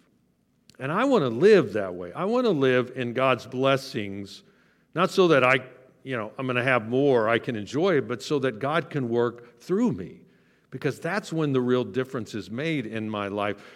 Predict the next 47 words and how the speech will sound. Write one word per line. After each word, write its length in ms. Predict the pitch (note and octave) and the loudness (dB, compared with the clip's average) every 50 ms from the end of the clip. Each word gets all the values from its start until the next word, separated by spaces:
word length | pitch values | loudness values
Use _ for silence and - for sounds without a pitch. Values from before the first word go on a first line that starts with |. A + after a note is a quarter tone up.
| - - | -12 -8
And 100 | A#2+ A#2+ | -4 -2
that's 220 | B2 E3+ F#3+ F#3 G3 | 0 0 0 0 0
what 140 | G#3+ G3 | 2 4
I 40 | E3+ | 4
want 300 | C#3+ C3 C3 B2+ B2+ A#2+ | 4 4 4 2 0 0
for 180 | - - B2 A#2 | -2 0 0 2
all 200 | A#2 A#2+ A#2+ A#2+ | 4 4 4 2
of 120 | A#2+ A#2+ | 2 2
us. 200 | F3 F3 C3 - | 0 0 0 -2
That's 180 | - C3+ - - | -6 -8 -6 -8
what 160 | C#3 D3+ C#3+ | -8 -6 -4
I 40 | C#3 | -4
want 220 | C3+ C#3 C#3+ C3 | -2 -2 -4 -4
for 180 | C3+ - C3 B2+ | -4 -4 -4 -4
our 120 | A#2+ A#2 | -2 -4
whole 300 | G#2+ G2 D3+ D#3 D3+ C#3+ | -4 -4 -4 -4 -4 -4
church 340 | C#3 - - C#3 B2 - - | -6 -6 -4 -4 -4 -6 -8
family, 400 | - - E3+ F#3 F3 D3 B2 G2+ - - - - - - | -12 -10 -8 -6 -4 -2 -4 -4 -6 -10 -20 -20 -16 -6
for 120 | - D#3+ | 0 2
us 160 | E3 E3 D#3+ - | 2 2 2 0
to 140 | - D#3 - | -2 -2 -2
understand 680 | D3 D3+ C#3+ C#3+ C3 - - - D#3+ D#3+ D#3+ D#3 D3+ C#3+ | -2 -2 -2 -2 -4 -4 -6 -6 -4 -2 0 0 0 0
and 80 | C3 | -2
to 80 | A#2+ A#2+ | -2 -2
be 180 | A2+ B2 B2+ C3+ | -2 0 2 2
able 180 | C3+ B2 B2 G#2+ | 2 2 0 -2
to 80 | A#2 | -2
live 440 | A#2 A2+ C3 C#3 C#3 C3 A2+ - - - - - - _ - | -2 0 2 2 2 2 0 -4 -10 -18 -20 -20 -20 _ -8
in 500 | - D#3 D#3+ E3+ E3+ E3+ E3 D3+ C3+ - - - - - | -4 -2 2 2 2 2 2 0 -2 -6 -12 -20 -20 -8
the 160 | A#2 G#2+ B2+ | -4 -4 -4
blessing 760 | G#2+ G#2+ B2 B2 C#3 C#3+ D#3 D#3 - - C#3+ C3 B2 B2 A#2+ A#2+ - | -2 -4 -2 0 0 0 0 0 -2 -2 0 0 0 0 -2 -4 -6
of 220 | A#2 A2+ G2 G#2 | -6 -6 -4 0
God. 360 | A2 C3 C#3 D3 C#3+ C#3+ C#3 | 2 4 6 8 8 8 6
And 140 | B2+ A#2+ A2+ | 4 2 -2
so 160 | - - D#3 | -4 -2 -2
we 140 | D3 C#3+ D3 | 0 0 0
begin 320 | C3 D3 C3+ D#3 F#3+ A3+ | -2 -2 -2 0 2 4
a 60 | C4 A#3 | 4 6
new 180 | G#3+ G3+ F3+ | 6 6 4
series 560 | - - - F3 E3+ E3+ E3 D#3 D3 C3 - | 4 2 2 2 4 4 4 4 2 0 -2
today 360 | - C#3+ C3 A#2 B2+ B2+ B2 B2 | -4 -4 0 2 4 4 4 2
simply 460 | B2 - - D#3 C#3+ D#3 E3 D#3 C#3+ | 0 -2 -6 -4 -2 0 0 0 0
entitled 640 | C3+ B2 - C#3+ B2+ B2 B2 B2 B2 A#2+ A2+ G#2 - - - - - | 0 -2 0 4 4 4 6 4 2 0 0 -4 -10 -18 -20 -20 -16
Blessed. 720 | A2+ G#2+ C3 C3 C#3 C#3+ D3 C#3 A#2 F#2+ - - - - | -8 -2 0 4 6 8 8 8 6 4 0 -6 -6 -4
And 180 | C3 A#2 A#2 A#2 | -2 -2 0 0
it's 180 | A#2+ A2+ - - | 0 0 0 -2
a 100 | C#3+ | -4